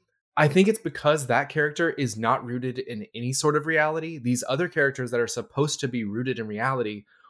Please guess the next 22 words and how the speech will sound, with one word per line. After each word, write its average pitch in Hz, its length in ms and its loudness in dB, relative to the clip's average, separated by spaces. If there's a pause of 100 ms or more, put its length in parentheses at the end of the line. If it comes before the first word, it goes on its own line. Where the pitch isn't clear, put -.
whenever 147 320 6
they 160 160 4
do 139 200 0
anything, 139 460 0
I'm 127 160 0
now 135 200 4
thinking 135 420 -6
of 120 100 -4
that 123 200 -2
fucking 131 280 -4
Mario-ass 113 720 -2
accent. 117 540 -4 (260)
And 147 160 6
then 160 120 2
so 151 400 2 (680)
what 151 180 8
happened 180 320 4
in 170 60 6
the 139 60 4
movie 175 260 4
theater 131 380 2
is 135 180 -4